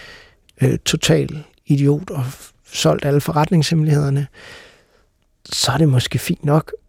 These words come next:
Øh, og så er det ikke så vigtigt, om folk egentlig synes, man er sympatisk. Og det synes jeg ironisk nok gjorde, at de, det må lytterne jo selv afgøre, at de faktisk var dem, der formåede at generelt set at fremstå mest sympatiske og menneskelige i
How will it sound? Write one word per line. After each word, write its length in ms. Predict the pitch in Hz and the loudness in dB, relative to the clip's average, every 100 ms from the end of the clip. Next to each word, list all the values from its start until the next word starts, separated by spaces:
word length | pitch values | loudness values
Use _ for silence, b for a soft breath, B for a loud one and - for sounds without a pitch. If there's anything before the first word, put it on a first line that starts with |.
| _ | _
Øh, 380 | 147 143 131 135 - _ _ _ | 2 4 2 -2 -8 _ _ _
og 100 | - | -6
så 100 | - | 2
er 60 | 160 | 4
det 80 | 156 | 4
ikke 140 | 147 | 4
så 100 | 170 | 2
vigtigt, 380 | 143 147 - 160 | 2 0 -2 -4
om 300 | 143 135 - _ _ _ | -4 -6 -6 _ _ _
folk 340 | - - 160 - | -8 -4 -4 -4
egentlig 260 | 156 151 | -2 -2
synes, 280 | 143 156 139 | 0 0 0
man 160 | 156 143 | 0 0
er 40 | |
sympatisk. 460 | 135 135 139 135 - | 0 0 0 0 -2
Og 80 | - | 2
det 120 | 180 | 4
synes 200 | 175 165 | 4 4
jeg 100 | 185 | 4
ironisk 640 | 156 151 180 240 185 - - | 4 4 4 4 4 2 0
nok 180 | 156 - | -2 -2
gjorde, 340 | - 151 147 - | -4 2 2 2
at 100 | 143 - - | -4 -8 0
de, 140 | 156 147 b b b b b b _ | 0 0 b b b b b b _
det 80 | 143 | 2
må 80 | 143 | 4
lytterne 340 | 151 170 190 | 6 4 4
jo 60 | 156 | 0
selv 220 | - 165 | 0 -2
afgøre, 440 | 139 139 151 147 135 - _ - | -2 -2 -2 -6 -8 -16 _ -8
at 160 | - | 0
de 80 | 190 | 0
faktisk 300 | - 151 139 | 2 2 2
var 60 | 151 | 0
dem, 220 | 156 147 | 2 2
der 80 | 147 | 0
formåede 460 | - 143 151 143 | 0 -2 -2 -2
at 60 | 127 - _ | -6 -10 _
generelt 480 | - 147 139 208 269 | -2 0 2 0 2
set 180 | 160 151 | -2 -4
at 80 | 131 | -8
fremstå 500 | - 151 147 - 143 | -8 -6 -4 -2 0
mest 400 | 160 185 - - | 0 0 -4 -6
sympatiske 720 | 175 147 143 135 143 - 143 - | -6 0 0 0 -6 -6 -8 -2
og 140 | 139 | 2
menneskelige 460 | 135 139 - 151 170 | 4 4 2 -4 0
i 300 | 185 175 | 2 2